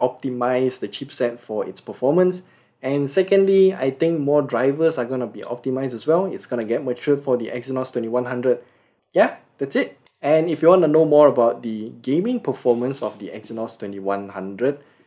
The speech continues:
because benchmarks don't really translate into real life performance, do check out our video at the top right corner there, and also check out a review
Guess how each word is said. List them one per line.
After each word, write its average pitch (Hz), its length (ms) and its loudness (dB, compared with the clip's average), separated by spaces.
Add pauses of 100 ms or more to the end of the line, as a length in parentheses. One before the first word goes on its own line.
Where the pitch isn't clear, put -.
(140)
because 120 400 -4
benchmarks 131 560 -4
don't 117 160 -4
really 120 480 -4 (140)
translate 113 540 -6
into 110 340 -8
real 120 240 0
life 120 240 -4
performance, 170 640 2 (400)
do 175 180 10
check 180 200 -2
out 156 120 4
our 135 200 2
video 135 300 0
at 117 220 -6
the 113 100 -16
top 139 200 -8
right 135 140 -2
corner 139 240 -4
there, 180 400 -2
and 107 180 -8
also 123 280 -4
check 123 220 -8
out 104 180 0
a 101 40 -4
review 120 520 -2